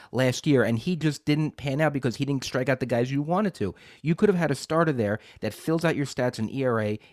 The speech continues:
in whip, in wins, in strikeouts, and you're, like you said, Aria, you're leaving so much value on the table. I mean, you really wanna take a Liam Hendricks in the second round or a Josh Hader in the second round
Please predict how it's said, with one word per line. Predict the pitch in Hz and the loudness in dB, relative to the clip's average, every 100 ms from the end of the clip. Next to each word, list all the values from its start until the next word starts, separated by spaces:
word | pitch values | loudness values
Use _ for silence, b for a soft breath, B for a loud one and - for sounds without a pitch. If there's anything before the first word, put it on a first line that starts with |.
| - | -4
in | 139 | -2
whip, | 120 113 - b b | 2 0 -2 b b
in | 131 127 | 0 0
wins, | 127 139 123 120 123 - b - | 2 2 4 0 -4 -10 b -6
in | 127 | -4
strikeouts, | - 139 131 123 - | 0 2 2 0 0
and | 131 | -2
you're, | 127 131 135 117 | -2 -4 -4 0
like | 131 131 | 0 -2
you | 147 135 | -8 -4
said, | 165 | 0
Aria, | 113 107 107 | 2 2 2
you're | 120 | 0
leaving | 139 131 | 2 0
so | 107 - 143 | -4 -4 0
much | 156 160 - | 2 0 -2
value | 117 123 135 143 | -2 0 2 0
on | 127 | 0
the | 113 | -2
table. | - 151 131 101 B B B - | -2 0 0 -2 B B B -2
I | 143 | 2
mean, | 139 127 - - 117 143 | 2 0 -6 -16 -16 -8
you | 135 | -6
really | 127 135 160 180 | -2 2 2 2
wanna | 147 135 143 127 | 0 0 -2 -4
take | - 120 95 - B B B - | -2 -2 -2 -10 B B B -4
a | 117 110 | -2 0
Liam | 101 117 139 156 | -2 -2 0 0
Hendricks | 139 147 127 110 - | 0 0 2 0 -2
in | - 113 | -6 -4
the | 104 | -4
second | - 131 131 | -4 -2 0
round | 127 107 95 | 2 0 0
or | 95 | -4
a | |
Josh | 110 120 - | -2 -2 -2
Hader | 139 131 | -2 0
in | 110 | -2
the | |
second | - 117 135 | -4 -4 -2
round | 131 | 0